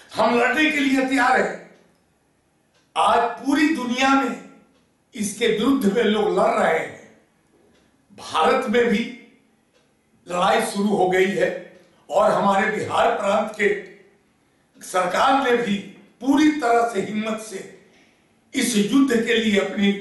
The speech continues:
घोषणा कर दी है। हम पूरी ईमानदारी से लड़े, घर की सफाई रखें, लोगों को भयभीत होने से बचाएं।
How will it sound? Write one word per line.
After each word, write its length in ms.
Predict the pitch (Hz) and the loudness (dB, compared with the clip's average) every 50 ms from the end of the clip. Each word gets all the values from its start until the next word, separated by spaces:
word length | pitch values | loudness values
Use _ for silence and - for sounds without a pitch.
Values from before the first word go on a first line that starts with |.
| - - - - - | -6 -14 -20 -20 -10
घोषणा 500 | - - 208 208 208 - 226 214 190 - | -4 0 0 0 0 0 -2 -2 -2 -2
कर 120 | - - - | -2 -4 -6
दी 240 | - - 214 214 208 | -6 -4 -2 0 2
है। 420 | 208 214 214 - - - - - - _ _ _ _ _ _ - | 2 0 0 -2 -10 -16 -20 -20 -20 _ _ _ _ _ _ -4
हम 200 | - 208 208 202 | -2 0 0 0
पूरी 340 | - - 247 269 269 277 254 | -2 -2 -2 0 0 0 0
ईमानदारी 460 | 240 226 220 208 196 185 190 240 240 | 0 0 0 -2 -2 -2 -2 -4 -4
से 140 | - - 190 | -6 -6 -6
लड़े, 640 | 185 170 165 170 170 - 277 277 - - - - - - - _ _ _ _ _ _ _ _ | -4 0 0 2 2 2 0 -2 -4 -8 -14 -20 -20 -20 -20 _ _ _ _ _ _ _ _
घर 340 | - - - - - - - | -12 -4 -2 -2 0 -2 -2
की 60 | 269 | -6
सफाई 440 | - - 214 202 202 - - - - | -6 -4 -4 -2 -2 0 0 0 2
रखें, 680 | 240 240 226 - - 240 254 269 269 - - - - - - - - | 0 0 0 0 0 0 0 0 0 -2 -6 -10 -20 -20 -20 -20 -18
लोगों 420 | - 151 208 208 - 262 269 269 | -8 -2 2 2 4 4 4 2
को 220 | 269 240 233 - - | 2 2 0 0 0
भयभीत 500 | - - 175 170 196 208 240 - - - | 0 0 0 -2 -2 -6 -8 -8 -10 -8
होने 160 | 196 202 196 | -6 -4 -4
से 140 | 185 - 208 | -4 -4 -6
बचाएं। 680 | 196 170 170 170 170 185 185 185 - - - - - | -8 -8 -6 -4 -2 0 0 2 0 -2 -4 -8 -14